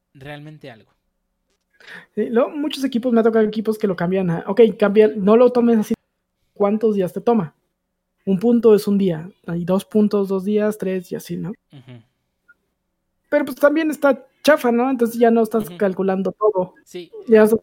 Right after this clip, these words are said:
Speaker 2: calculando esfuerzo, estás calculando tiempo.
Speaker 1: Estás calculando un tiempo, y, y un tiempo que estás estimando en el momento,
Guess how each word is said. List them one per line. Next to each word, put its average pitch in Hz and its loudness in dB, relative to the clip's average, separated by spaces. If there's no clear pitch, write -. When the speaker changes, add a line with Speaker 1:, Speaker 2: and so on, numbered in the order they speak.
Speaker 2:
calculando 190 0
esfuerzo, 180 0
estás - -14
calculando 185 -2
tiempo. 190 2
Speaker 1:
Estás 165 -18
calculando 151 -18
un 139 -20
tiempo, 160 -16
y, 156 -20
y 156 -18
un 170 -14
tiempo 175 -18
que 180 -18
estás 160 -18
estimando 160 -18
en 139 -18
el 131 -18
momento, 147 -18